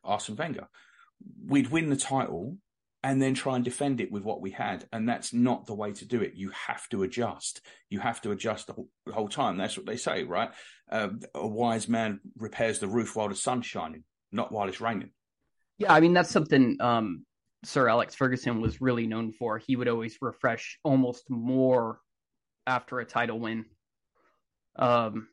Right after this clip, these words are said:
Speaker 2: you know, e-, even coaching staff, not even just players. So, so yeah, I think that's, that's really important. And we obviously, uh,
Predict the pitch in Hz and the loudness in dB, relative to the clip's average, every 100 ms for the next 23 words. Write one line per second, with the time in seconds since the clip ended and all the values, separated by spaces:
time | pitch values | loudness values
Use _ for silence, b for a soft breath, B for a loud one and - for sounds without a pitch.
0 | _ _ - 139 117 110 143 180 160 135 | _ _ 0 2 4 2 -2 0 2 2
1 | - 156 - 117 - 104 107 135 123 120 | 2 0 0 -6 -4 -6 -4 -2 0 0
2 | 110 110 - 131 113 110 - - _ - | -4 -8 -2 0 0 -2 -10 -20 _ 0
3 | 160 156 - 175 160 131 127 139 160 120 | 4 4 2 0 2 2 2 -2 -4 -4
4 | - - 135 131 - 139 143 131 113 - | -6 -6 -2 -2 -2 0 2 2 -2 -4
5 | 131 120 123 123 117 117 - b b _ | -6 -4 -6 -2 -2 -4 -8 b b _
6 | _ _ - 170 202 143 156 151 160 151 | _ _ -2 4 6 6 2 0 -2 0
7 | 139 135 127 - 139 131 127 | 0 -2 -4 -4 0 2 2